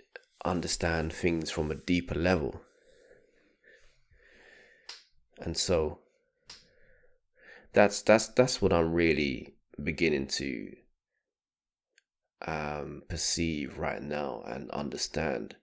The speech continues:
is the fact that it's more, it takes more than being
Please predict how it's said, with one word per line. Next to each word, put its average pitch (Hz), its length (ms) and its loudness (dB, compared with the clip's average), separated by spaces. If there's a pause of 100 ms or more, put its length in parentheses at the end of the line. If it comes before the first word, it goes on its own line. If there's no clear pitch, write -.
(420)
is 76 200 -6
the 82 100 -4
fact 69 400 0
that - 300 -2 (3250)
it's - 320 -4
more, 82 540 0 (800)
it 80 220 -2
takes - 380 -2
more 76 600 -6
than 64 480 -6 (1900)
being 78 480 -4